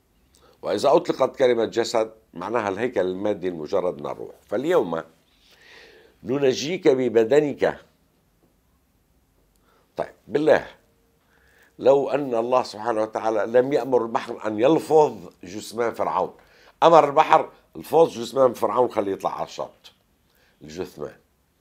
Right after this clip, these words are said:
لو لم يأمر، يأمر، يأمر الله سبحانه وتعالى بذلك، أما كان من الجائز أن يقولوا أنه إله وأنه بده يرجع مرة أخرى؟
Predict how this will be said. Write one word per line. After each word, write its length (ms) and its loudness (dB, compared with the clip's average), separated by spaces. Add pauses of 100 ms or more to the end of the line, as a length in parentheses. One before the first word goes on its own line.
(420)
لو 260 0
لم 480 0
يأمر، 640 -6
يأمر، 600 -6 (540)
يأمر 320 -8
الله 320 -8
سبحانه 340 -12
وتعالى 400 -12
بذلك، 460 -18 (600)
أما 160 -2
كان 340 -4
من 100 -4
الجائز 440 -2
أن 240 -12
يقولوا 520 -6 (760)
أنه 360 -6
إله 480 -2 (220)
وأنه 220 -8
بده 160 -6
يرجع 240 -4
مرة 300 -4
أخرى؟ 340 -4